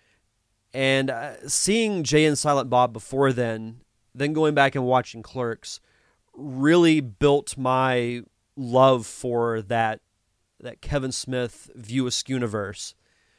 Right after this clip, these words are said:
So the fact that he was able to go back and revisit that world again with Clerks two and building upon it made for some really funny moments, and seeing, you know, the, um,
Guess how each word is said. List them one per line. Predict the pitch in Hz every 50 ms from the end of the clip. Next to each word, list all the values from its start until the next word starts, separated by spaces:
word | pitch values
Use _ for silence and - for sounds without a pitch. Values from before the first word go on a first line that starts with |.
| _ _ _ _ _
So | - - - 151 143
the | 143 139
fact | 135 - 165 185 190 190
that | 170 160
he | 135 147 165 165 165 160
was | 151 139 139 127 139
able | 151 147 139
to | 131 131
go | 113 123 127 127
back | 113 127 127 127 123 120 101 - - - - _
and | 98 127 123 120 120 117 110 110 107 110 - _ _ _ _ _ _ _ _ _ _ _ _ _ - - _ _ _ _ _ _
revisit | 147 135 139 151 143 123 156 170 151 170 147
that | 110 143 127 117
world | 135 131 123 117
again | 113 104 107 143 151 147
with | 135 117 -
Clerks | - - 127 110 - - -
two | - 165 160 143
and | 123 117 104
building | 127 139 156 156 147 135
upon | 110 - 110 113 104 101
it | 101 104 - _ _ _ _ _ _ _ _ _ _ _ _
made | 151 202 247
for | - 262 220
some | - 214 180
really | 175 180 185 180 151
funny | 135 - 165 160 147 135
moments, | 127 123 127 131 117 110 107 110 - - - 139
and | 131 127 123 117 -
seeing, | - - 147 143 139 139 135 131 131 127 117 _ _ _ _ _ _ _ _ _ _ _
you | - 120 123 131 131
know, | 135 131 131 127 123 123 120 120 117 110 -
the, | - - - 135 127 123 123 120
um, | 117 110 107 104 101 101 101 107 113